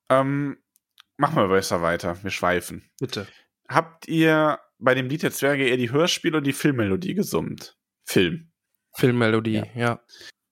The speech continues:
Speaker 1: Bingo Gruber.
Speaker 2: Oh, ein gern gesehener Gast, möchte ich mal meinen.
Speaker 1: Was bezweckt Gandalf damit, dass diese Zwergengesellschaft,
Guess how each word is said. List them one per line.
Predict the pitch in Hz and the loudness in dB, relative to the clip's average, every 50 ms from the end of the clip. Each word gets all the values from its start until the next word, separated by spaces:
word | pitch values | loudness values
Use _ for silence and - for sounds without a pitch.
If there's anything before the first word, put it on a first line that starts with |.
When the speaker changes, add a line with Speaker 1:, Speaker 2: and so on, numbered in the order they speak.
| _ - 113 120 110 107 - - _ _ _ _ _ _ _ _ _ _ | _ -8 -6 -6 -6 -6 -10 -16 _ _ _ _ _ _ _ _ _ _
Speaker 1:
Bingo | - 190 208 269 269 233 208 175 170 156 143 123 135 | 0 0 0 0 -2 0 2 4 4 4 2 0 -2
Gruber. | - 127 117 139 196 214 165 127 110 101 - 98 82 - - - - - - - - - _ _ _ _ _ _ _ _ - | -4 -4 -2 0 2 2 2 2 2 2 0 0 0 0 -2 -4 -6 -8 -10 -12 -16 -20 _ _ _ _ _ _ _ _ -4
Speaker 2:
Oh, | 113 110 113 120 135 170 208 233 247 233 185 147 131 120 113 | -4 -2 0 2 2 4 4 6 6 6 6 4 4 2 2
ein | 107 123 131 123 | 2 0 -2 -2
gern | 123 123 123 143 185 214 202 | 0 2 4 4 4 4 2
gesehener | 160 147 135 127 135 135 127 127 120 120 | 0 -2 0 0 0 0 2 2 0 0
Gast, | 123 - 143 180 - - - - | 2 2 2 2 0 -2 -2 0
möchte | 226 214 196 - 147 | 0 0 0 -2 -4
ich | 120 123 | -4 -2
mal | 127 120 113 | 0 0 0
meinen. | 110 110 110 104 104 101 95 95 101 | -2 -4 -6 -6 -8 -8 -10 -6 0
Speaker 1:
Was | 101 139 196 - - - - - - | 0 2 2 2 0 -2 -2 -6 -6
bezweckt | - 147 147 - - - - 143 151 - - - - _ - - | -4 -4 -2 -2 0 0 2 0 0 0 -4 -14 -14 _ -2 0
Gandalf | 123 120 139 139 139 139 135 - | 0 2 2 2 2 2 2 2
damit, | - 127 120 120 123 120 - | 0 0 0 0 -2 -2 -2
dass | 120 113 - | -2 -4 -2
diese | - 113 107 104 | -4 -4 -4 -6
Zwergengesellschaft, | - - - 120 120 123 123 120 113 110 113 113 - 123 110 - | -4 0 2 2 2 2 0 0 0 0 0 0 -2 -4 -8 -10